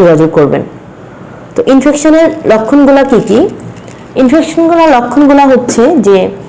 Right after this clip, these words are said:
আপনার কাটা জায়গাটা একটু ফুলে যাবে,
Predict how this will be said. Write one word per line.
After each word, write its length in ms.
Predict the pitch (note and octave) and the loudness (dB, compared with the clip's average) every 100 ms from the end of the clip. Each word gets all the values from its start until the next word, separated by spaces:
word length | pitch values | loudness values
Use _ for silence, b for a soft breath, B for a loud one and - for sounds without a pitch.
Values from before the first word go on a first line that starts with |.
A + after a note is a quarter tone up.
| B B B B | B B B B
আপনার 200 | - A#3+ A#3+ | -2 -2 0
কাটা 180 | A#3+ B3+ B3+ | 0 2 2
জায়গাটা 320 | A#3+ A#3+ B3 A#3+ | 2 0 0 -2
একটু 160 | B3 G#3+ - - - - - - | -4 -6 -8 -12 -20 -20 -16 -8
ফুলে 240 | - B3 A#3+ | 0 2 4
যাবে, 260 | A3+ F#3 G3 | 2 2 2